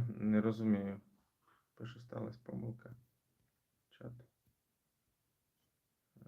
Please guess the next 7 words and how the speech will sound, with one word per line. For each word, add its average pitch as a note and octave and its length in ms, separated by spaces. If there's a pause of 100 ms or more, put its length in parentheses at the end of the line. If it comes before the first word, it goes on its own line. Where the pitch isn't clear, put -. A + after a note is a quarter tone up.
(1300)
Значить, B2 440
е, B2+ 240
двері D#3+ 320
були D#3+ 220
пошкоджені D#3 640
вибуховою B2+ 600
хвилею. A#2+ 560